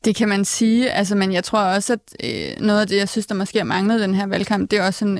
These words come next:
en lidt mere nuanceret diskussion om, om den afrikanske indsats. Altså, jeg, jeg mener heller ikke, at det er der, Danmark skal prioritere sine kræfter, men jeg synes også, man bliver nødt til at erkende, at på det afrikanske kontinent foregår der en massiv udnyttelse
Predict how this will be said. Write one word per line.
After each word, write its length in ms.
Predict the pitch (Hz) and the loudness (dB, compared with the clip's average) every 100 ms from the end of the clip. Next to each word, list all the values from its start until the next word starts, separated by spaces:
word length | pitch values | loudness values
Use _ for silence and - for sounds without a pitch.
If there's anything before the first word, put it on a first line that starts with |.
| - | -2
en 160 | 196 | 0
lidt 140 | 196 196 | 2 0
mere 160 | 202 | 0
nuanceret 460 | 190 170 196 240 220 | -2 -2 -2 -2 -2
diskussion 480 | 196 - - 254 220 | -4 -6 -2 -2 0
om, 160 | 190 | -2
om 180 | - 185 | -2 -2
den 120 | 208 | 0
afrikanske 580 | 202 - 196 214 196 - | -2 -4 -2 -2 -2 -2
indsats. 520 | - 208 - 226 214 | 0 0 0 -4 -4
Altså, 260 | - 196 196 | -2 0 2
jeg, 280 | 196 202 196 | 2 2 2
jeg 120 | 208 | 0
mener 220 | 214 202 196 | 0 0 2
heller 240 | 220 196 | 2 0
ikke, 100 | 185 | -2
at 80 | 202 | -2
det 60 | |
er 40 | 196 | 0
der, 180 | 208 190 | 0 0
Danmark 320 | 190 196 214 | 0 0 0
skal 140 | - | -4
prioritere 360 | - 214 - 208 | -6 -4 -2 -2
sine 180 | 208 202 | -4 -2
kræfter, 360 | 214 220 254 - - - _ | -2 -2 -4 -6 -16 -20 _
men 140 | 208 202 | 2 2
jeg 120 | 190 | 2
synes 200 | 240 226 | 2 2
også, 200 | 226 226 | 0 0
man 100 | 196 | -2
bliver 140 | 190 | 0
nødt 180 | 214 214 | 0 0
til 80 | 226 | -4
at 60 | |
erkende, 400 | - - 247 247 | -8 -2 -2 0
at 120 | 123 - | -2 -4
på 80 | |
det 80 | - | -6
afrikanske 500 | - 202 - 220 233 | -4 -4 -2 -2 -2
kontinent 520 | - 196 - 202 208 - - _ _ | -2 -4 0 2 0 -4 -20 _ _
foregår 340 | 208 202 226 | 0 2 0
der 80 | 190 | 0
en 220 | - 202 | -2 -2
massiv 320 | 196 190 285 277 | 0 0 0 0
udnyttelse 760 | - 214 233 220 196 - 185 | 0 2 2 0 -4 -4 -6